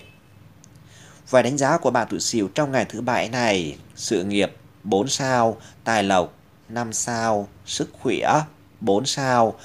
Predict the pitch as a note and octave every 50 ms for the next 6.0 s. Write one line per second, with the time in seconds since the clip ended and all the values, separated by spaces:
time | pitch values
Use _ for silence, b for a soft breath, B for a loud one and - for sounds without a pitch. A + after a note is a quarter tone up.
0 | B B B B - A2+ G#2+ G2+ F2+ - G2+ F#2+ F2 C#2+ D#2 F#2 A#2 D3 D#3+ D3+
1 | - - - - G2 A2+ A#2 A2+ A2 - - - A#2 A#2 A2+ A2+ A2 G#2+ G#2 G#2
2 | B B B B B B - C3+ C#3 C3 - A2+ A#2 B2+ C#3+ C3+ B2+ A#2 A2 G2+
3 | G#2 C3 E3 G3 - - - - - - - - G#2 A2 B2+ B2+ A#2+ A2 F#2 E2+
4 | - - - - - - - - - - A#2+ - - - G2 G2+ G2+ G#2 - F3
5 | G3 B B B B B B - G#2 G#2+ G2+ F#2 F2 - G2 A#2+ D3 F3 F#3